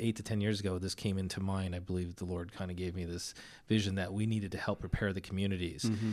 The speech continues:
Speaker 1: And part of that was building a collaboration between both business and nonprofit and government.
Speaker 2: Right.
Speaker 1: There's a lot of planning going
Speaker 2: What a
Speaker 1: on.
Speaker 2: concept.
Speaker 1: Yeah, there's a, there's a lot of planning going on in the government right now,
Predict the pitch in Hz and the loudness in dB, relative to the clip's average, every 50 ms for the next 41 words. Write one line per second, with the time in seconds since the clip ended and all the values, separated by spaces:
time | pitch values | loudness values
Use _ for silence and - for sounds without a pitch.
0 | 104 - - 113 107 - - 123 120 120 110 104 101 87 101 95 90 - 107 101 | 0 0 0 0 2 4 8 8 10 10 8 6 4 2 0 -2 2 2 2 2
1 | 98 104 95 92 87 - - 107 101 92 95 92 90 90 92 101 104 - - 95 | 2 0 -2 -2 -4 0 2 4 4 4 4 2 2 4 4 6 6 6 4 4
2 | 87 92 87 - - - 110 98 98 95 92 90 - - - - - - - - | 2 0 0 0 0 2 2 4 2 2 0 -2 -4 -8 -14 -18 -20 0 4 4
3 | 104 95 - - - 107 104 98 107 101 - - 95 95 98 92 92 90 - - | 4 4 4 4 6 6 6 4 2 2 2 0 0 0 2 0 0 -2 0 2
4 | 101 101 98 - 101 - - - 101 101 107 110 98 104 95 85 85 80 85 - | 2 2 2 0 -2 -4 -2 -2 0 0 2 2 2 2 0 0 0 -2 -4 -6
5 | - - - - - - 113 110 110 104 107 - 120 135 123 120 131 156 - - | -8 -10 -10 -4 2 4 6 6 6 6 4 8 8 10 12 12 12 12 10 10
6 | - - 131 139 131 113 95 92 92 92 95 - 127 92 - 139 131 127 - - | 8 8 8 6 6 4 4 2 2 2 4 4 6 8 8 8 8 8 8 6
7 | 117 107 107 - - - - - - - 135 110 98 95 92 113 117 110 120 117 | 6 4 4 -2 -10 -14 -16 -2 4 8 8 8 8 6 6 6 8 8 8 6
8 | - - - - - 123 123 120 123 135 160 - - - 139 147 147 127 113 104 | 6 2 2 6 10 10 12 12 12 12 12 12 10 8 8 8 8 8 6 6
9 | 104 107 104 104 104 104 98 95 92 90 104 110 117 113 104 92 87 85 - 92 | 4 4 4 2 2 2 2 0 0 2 4 4 6 6 4 2 0 -2 -2 -4
10 | 92 85 90 95 92 87 87 87 90 | -4 -2 0 0 0 2 2 0 -2